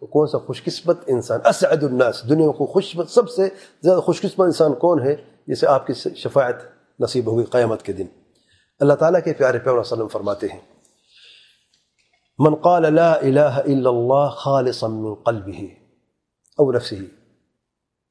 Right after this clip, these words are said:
جس نے اپنے خلوص سے دل کے ساتھ کہا، "لا الہ الا اللہ۔"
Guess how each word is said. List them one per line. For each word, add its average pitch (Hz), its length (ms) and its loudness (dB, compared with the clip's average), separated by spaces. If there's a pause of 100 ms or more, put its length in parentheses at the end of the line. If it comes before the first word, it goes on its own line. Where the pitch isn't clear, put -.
(140)
جس 123 200 -2
نے 147 180 2 (480)
اپنے 147 240 0
خلوص 160 300 2
سے 156 60 0
دل 165 280 2
کے 180 140 2
ساتھ 147 320 0
کہا، 135 200 2
"لا 139 320 4
الہ 123 240 0
الا 110 440 0
اللہ۔" 71 240 -14